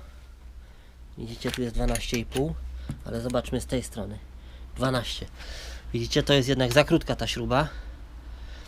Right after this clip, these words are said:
I ja się właśnie dlatego obawiam, mam obawy, że będę musiał pojechać po, po dłuższe śruby. Ale zobaczymy, może szef przyjedzie i wtedy z nim to uzgodnię.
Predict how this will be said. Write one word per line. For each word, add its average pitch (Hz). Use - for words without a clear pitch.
I 131
ja 139
się 131
właśnie 135
dlatego 139
obawiam, 135
mam 135
obawy, 139
że 123
będę 151
musiał 147
pojechać 139
po, 135
po 123
dłuższe 160
śruby. 110
Ale 160
zobaczymy, 151
może 127
szef 131
przyjedzie 127
i -
wtedy 120
z 117
nim 120
to 117
uzgodnię. 123